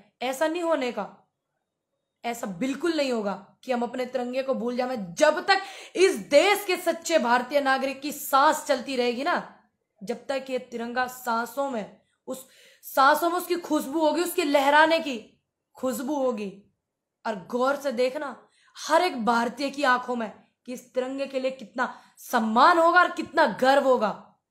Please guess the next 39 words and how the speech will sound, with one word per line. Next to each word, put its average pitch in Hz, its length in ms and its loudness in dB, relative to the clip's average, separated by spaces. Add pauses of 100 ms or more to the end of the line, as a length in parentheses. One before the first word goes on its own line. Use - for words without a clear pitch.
वो 233 60 -8
अपनी 240 380 -8 (360)
सांस 349 600 4
निछावर 294 460 2
कर 262 160 0
देगा, 285 220 2
लेकिन 320 260 -2
इसका 294 260 -6
अपमान 285 680 0
बर्दाश्त 240 420 0
नहीं 226 100 -8
करेगा। 214 480 -8 (220)
सिर्फ - 340 -6
वो 247 200 6
लोग 302 360 6 (240)
अपमान 302 440 4
बर्दाश्त 269 380 2
कर 254 100 -4
सकते - 300 -6
हैं 285 320 0
जो 349 260 6 (640)
पहले, 285 440 6 (600)
जब 277 180 4
अंग्रेज 285 380 6
होते 262 300 2
थे, 330 60 -4
उनकी 311 240 -4
दलाली 254 400 2
करे। 233 540 -4 (460)
देखा 220 220 -8
था 339 140 -4
ना 403 80 -4
आपने, 359 260 -4
उनकी 285 180 -6
दलाली 262 320 -6
करते 240 260 -6
थे 254 160 -4
संघी 254 400 0
लोग। 233 420 0